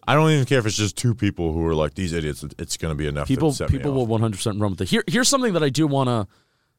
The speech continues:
Speaker 2: that I do wanna kinda bring up. Uh, it's Sunday when people are listening to this, or Monday. So Sunday,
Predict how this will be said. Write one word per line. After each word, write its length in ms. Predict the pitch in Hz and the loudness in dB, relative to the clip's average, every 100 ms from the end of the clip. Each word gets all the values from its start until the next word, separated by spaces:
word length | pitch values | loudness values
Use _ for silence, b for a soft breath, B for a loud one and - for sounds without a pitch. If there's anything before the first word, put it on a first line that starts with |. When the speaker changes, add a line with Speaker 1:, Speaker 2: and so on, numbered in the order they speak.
| - | -6
Speaker 2:
that 100 | 131 | -2
I 60 | |
do 160 | 123 143 | 0 0
wanna 180 | 135 113 | 0 -2
kinda 240 | 135 120 | -2 -2
bring 220 | 98 98 | -2 0
up. 260 | 104 107 - _ _ _ _ _ _ _ _ _ _ _ - - | 0 0 -4 _ _ _ _ _ _ _ _ _ _ _ -16 -4
Uh, 400 | 117 107 104 76 | -2 0 -2 -2
it's 160 | 104 | 0
Sunday 340 | - 139 139 131 | 2 2 2 0
when 120 | 117 | 0
people 240 | 127 110 | -2 0
are 60 | 110 | 0
listening 300 | 107 - 104 | 0 0 -2
to 80 | 104 | -2
this, 180 | 104 104 | -2 0
or 60 | |
Monday. 400 | 98 101 90 87 | 0 0 -2 -4
So 360 | 87 - 92 90 | -2 -2 -2 -2
Sunday, 640 | - - 151 139 101 98 | 0 2 2 2 0 -2